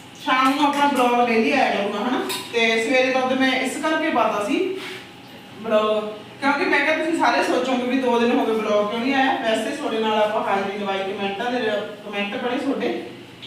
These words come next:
ਤੇ ਸੱਚੀ ਮੈਨੂੰ ਇੰਨਾ ਦੁੱਖ, ਦੋ ਤਿੰਨ ਭੈਣਾਂ ਦੇ ਨਾਂ ਬੋਲਣ ਵਾਲੇ ਰਹਿ ਗਏ। ਤੇ ਇਹ ਵੀ ਬਹੁਤ ਨਾਈਸ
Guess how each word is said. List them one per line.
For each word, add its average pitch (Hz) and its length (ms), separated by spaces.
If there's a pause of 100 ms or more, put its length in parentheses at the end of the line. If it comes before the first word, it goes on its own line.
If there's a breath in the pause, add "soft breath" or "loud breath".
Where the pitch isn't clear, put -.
(140)
ਤੇ 254 320
ਸੱਚੀ 339 220
ਮੈਨੂੰ 302 200
ਇੰਨਾ 277 160
ਦੁੱਖ, 262 300
ਦੋ 240 320
ਤਿੰਨ 247 180
ਭੈਣਾਂ 269 240
ਦੇ 262 140
ਨਾਂ 226 160
ਬੋਲਣ 214 280
ਵਾਲੇ 208 220
ਰਹਿ 180 160
ਗਏ। - 360 (340)
ਤੇ 269 60 (140)
ਇਹ 269 100
ਵੀ 330 120
ਬਹੁਤ 254 340
ਨਾਈਸ 240 460